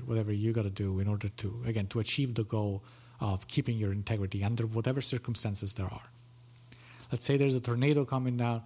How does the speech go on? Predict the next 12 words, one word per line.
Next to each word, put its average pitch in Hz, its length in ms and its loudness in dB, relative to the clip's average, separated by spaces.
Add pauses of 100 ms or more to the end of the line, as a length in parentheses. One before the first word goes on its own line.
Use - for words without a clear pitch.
(520)
Uh, 104 160 -4
you've 113 160 2
never 135 180 4
been 131 200 2
in 123 60 4
a 120 40 4
tornado. 113 540 2 (460)
Your 135 220 2
instinct, 127 1000 0
we 117 120 2
call 104 360 0
it, 120 280 -6